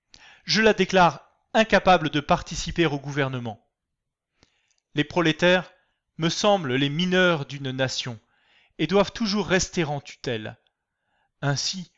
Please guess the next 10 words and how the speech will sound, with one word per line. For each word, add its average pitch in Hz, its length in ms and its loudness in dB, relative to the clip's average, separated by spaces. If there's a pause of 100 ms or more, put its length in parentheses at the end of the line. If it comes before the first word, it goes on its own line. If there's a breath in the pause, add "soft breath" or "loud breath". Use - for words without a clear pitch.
(400)
selon 170 320 -2
moi, 202 280 4
messieurs, 131 540 -4 (540 soft breath)
le 185 160 -2
mot 208 400 -2 (380 soft breath)
élection 190 640 -2 (720)
est 151 80 -4
près 202 240 4
de 160 80 0
causer 165 640 -2